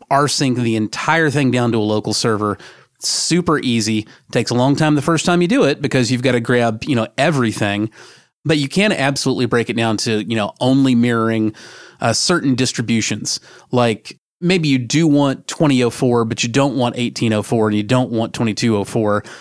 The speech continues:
You can absolutely do that with your rsync command. But basically, you just run rsync from cron,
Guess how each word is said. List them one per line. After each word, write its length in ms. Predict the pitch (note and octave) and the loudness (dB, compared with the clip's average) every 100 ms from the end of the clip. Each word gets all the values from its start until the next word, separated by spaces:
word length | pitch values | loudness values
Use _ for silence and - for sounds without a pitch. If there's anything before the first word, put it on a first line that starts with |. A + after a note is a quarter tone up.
| - - - | -20 -10 -2
You 100 | B2 | 2
can 120 | C#3 | 2
absolutely 440 | D#3+ C#3+ C#3 B2 | 2 0 0 0
do 180 | A#2+ A#2+ | 2 2
that 220 | A2 A2 | 2 0
with 260 | A#2 B2+ - | 0 0 0
your 120 | A#2 | -2
rsync 400 | A2+ A2 - G#2+ | 0 -2 -2 -4
command. 400 | A2 G#2 A2+ A#2+ | -4 -4 -6 -4
But 100 | D3+ | 0
basically, 440 | F#3 C4+ D4 G3+ | 0 0 0 0
you 60 | D#3 | 0
just 160 | G#3+ F3+ | 2 2
run 140 | F#3+ | 2
rsync 420 | A2+ C#3 - C3 | 2 0 0 -2
from 200 | - A2 | -2 -4
cron, 460 | - C#3 C3 A2 | 0 2 2 2